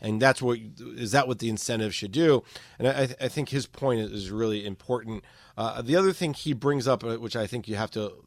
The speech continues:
think about, is there's a push and a pull. The goal of federal acquisition is to get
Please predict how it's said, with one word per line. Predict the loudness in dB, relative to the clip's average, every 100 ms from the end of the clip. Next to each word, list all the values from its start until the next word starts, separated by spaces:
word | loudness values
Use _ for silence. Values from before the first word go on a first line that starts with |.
| -10
think | -8
about, | -2 0 0
is | 0 -4 -12 -20 -20 _
there's | 2 4
a |
push | 2 2 2
and | 2
a | -2
pull. | 0 2 2 0 -14 -20 _
The | -6
goal | 2 6 8
of | 6
federal | 4 4
acquisition | 4 2 0 0 0
is | -2
to | -4
get | -4